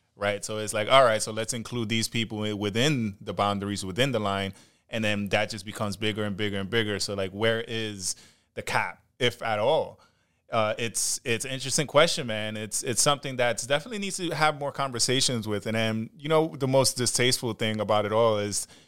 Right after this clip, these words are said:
if you do have a difference in opinion, which offends or is not in line with the people who are pushing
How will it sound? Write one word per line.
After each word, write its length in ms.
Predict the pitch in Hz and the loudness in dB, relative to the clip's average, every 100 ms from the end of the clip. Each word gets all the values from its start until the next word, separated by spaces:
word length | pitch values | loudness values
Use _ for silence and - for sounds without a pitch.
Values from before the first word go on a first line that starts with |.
| _ _ | _ _
if 180 | 123 131 | -4 0
you 100 | 123 | 0
do 200 | 127 127 | 0 -4
have 300 | 120 113 110 | -2 -2 -2
a 220 | 107 107 | -6 -6
difference 440 | 101 113 - 110 | -6 -6 -4 -4
in 80 | 113 | -2
opinion, 540 | 107 - 110 107 107 104 | -4 -4 -2 -2 -4 -6
which 520 | 107 101 - - - _ _ _ _ _ - | -6 -2 0 0 -4 _ _ _ _ _ 0
offends 720 | 123 - 127 123 123 117 107 - | 0 0 0 0 0 -6 -6 -2
or 540 | 117 110 107 104 104 - | 0 2 2 2 0 -2
is 220 | 110 101 | -8 -4
not 220 | 113 113 | -2 -2
in 100 | 107 | -2
line 400 | 110 107 110 107 | -4 -4 -4 -6
with 460 | 104 104 101 - - 110 | -8 -6 -8 -12 -20 -10
the 120 | 110 - _ _ | -10 -10 _ _
people 760 | - 127 104 120 113 107 110 110 | -2 -2 -2 -2 -2 -2 -2 -6
who 180 | 113 110 | -2 2
are 400 | 107 104 104 101 | 4 2 -2 -4
pushing 720 | - 131 127 127 110 107 107 | -6 -4 -2 0 -2 -2 -6